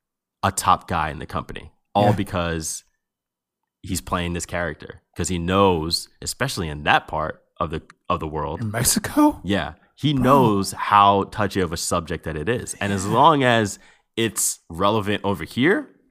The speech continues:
Speaker 1: it's gonna be huge over there. So I'm not s-, I'm not saying that, um, Colby Covington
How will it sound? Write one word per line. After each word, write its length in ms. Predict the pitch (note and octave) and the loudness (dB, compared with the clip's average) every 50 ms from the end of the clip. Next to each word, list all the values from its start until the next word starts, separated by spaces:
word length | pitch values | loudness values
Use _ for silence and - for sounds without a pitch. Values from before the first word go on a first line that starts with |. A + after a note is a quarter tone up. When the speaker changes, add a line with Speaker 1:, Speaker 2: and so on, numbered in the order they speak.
| _ _ _ _ | _ _ _ _
Speaker 1:
it's 140 | - G2+ - | -8 -8 -4
gonna 220 | - A2 G2 F#2 | -2 -2 -2 -2
be 340 | E2 D#2 E2+ E2+ D#2+ D#2 D2+ - _ _ _ _ - - - | -4 -6 -8 -8 -8 -10 -12 -14 _ _ _ _ -20 -20 -6
huge 520 | - C3+ B2 G2+ F2 D2+ C2+ - - - _ _ _ _ | 0 2 2 2 0 -2 -8 -12 -16 -18 _ _ _ _
over 200 | F2+ E2+ D#2 D#2 | -6 -4 -4 -4
there. 240 | D#2 D#2 B1+ G1+ - | -4 -4 -4 -4 -6
So 380 | - - - G2+ G2+ F#2+ F2 - - - - _ _ _ _ _ _ _ _ _ _ | -6 -2 0 2 2 2 0 -4 -12 -20 -20 _ _ _ _ _ _ _ _ _ _
I'm 220 | - F#2 G#2+ C#3 D3 | 4 6 6 8 6
not 120 | C#3+ C3 | 4 4
s-, 200 | B2 - - - _ - | 2 -2 -6 -2 _ 2
I'm 100 | B2 C#3 | 4 6
not 160 | C#3+ A#2+ A#2 | 6 4 4
saying 300 | - C3 A#2+ A#2 A2 G#2 | 2 2 2 2 2 2
that, 340 | G2+ G2 F#2+ F#2+ F2+ - - | 2 2 2 0 0 0 0
um, 460 | F#2+ F2 E2 E2 D#2 D#2+ D2+ - - | 0 0 0 -2 -4 -6 -8 -12 -6
Colby 240 | - A#2+ A2+ G2 G2 | 0 2 2 2 2
Covington 600 | F#2+ G#2+ G#2 F#2 G2 F#2 - F#2+ F2 E2 D#2+ D2+ | 4 4 2 2 2 -2 -2 -4 -4 -4 -6 -8